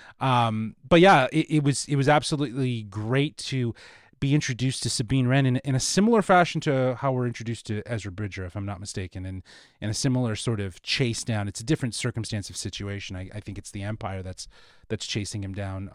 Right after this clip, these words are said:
But here, you know, it's, it's, uh, reminiscent of that, and I think it almost just kind of hints at, again, the remix, the poetry, the, the, the idea that,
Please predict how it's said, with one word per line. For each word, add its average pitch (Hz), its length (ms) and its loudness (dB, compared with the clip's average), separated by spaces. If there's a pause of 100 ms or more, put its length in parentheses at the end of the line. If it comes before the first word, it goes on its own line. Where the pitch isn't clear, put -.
(100)
But 110 160 0
here, 131 260 2
you 117 160 2
know, 101 260 -2
it's, - 460 -6
it's, 110 400 -6
uh, 95 260 -4
reminiscent 143 600 4
of 107 140 0
that, 120 180 6
and 127 80 2
I 131 40 4
think 202 180 -2
it 226 60 0
almost 165 360 0
just - 160 -6
kind 120 160 -4
of - 80 -10
hints - 420 -8
at, 98 220 -8 (580)
again, 147 240 2
the 151 80 6
remix, 131 480 4
the - 80 -4
poetry, 120 800 0
the, 113 380 -2
the, 120 160 -4
the 120 240 -2
idea 117 500 0
that, 110 200 -2